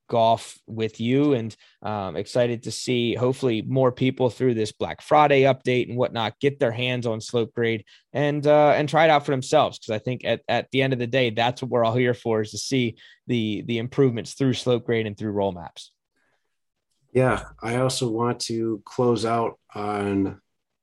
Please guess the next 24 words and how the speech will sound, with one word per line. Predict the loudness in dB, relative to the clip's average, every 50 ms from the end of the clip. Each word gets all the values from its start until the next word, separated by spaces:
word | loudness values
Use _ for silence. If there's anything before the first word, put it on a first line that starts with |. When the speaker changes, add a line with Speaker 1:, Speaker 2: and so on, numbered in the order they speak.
| _ -8
Speaker 2:
just | -2 -2 0 0 -2 -6 -4 -2
what | 0 2 2
I'm | 2 2 0
thankful | 0 0 -2 -2 -2 -4 -6 -8
for, | -4 -4 -2 -2 -4 -4 -8 _ _ _ _ _ _
because | -12 -6 -2 -2 0 -2 -2 -4 -10 -12 _ _ _ -10
I'm | -8 -8 -6
pretty | -4 -2 -2 -2 -2
sure | -2 -2 0 0 2
this | 2 0 0 -2
is | -4 -4
going | -2 -2 -2 -2
to | -2 -2
be | -2 0
released | 0 2 0 0 0
sometime | -4 -6 -6 -4 -4 -4 -2
around | -2 -2 -2 -4 -4 -4
Thanksgiving, | -6 -6 -6 -4 0 0 0 0 0 -2
if | -2 -2 -4
not | -6 -6 -6
the | -6 -4
day | -2 0 0
of | 0 0 -2
Thanksgiving. | -2 -2 -2 -2 -2 -2 0 2 2 0 -2 -4 -10 -16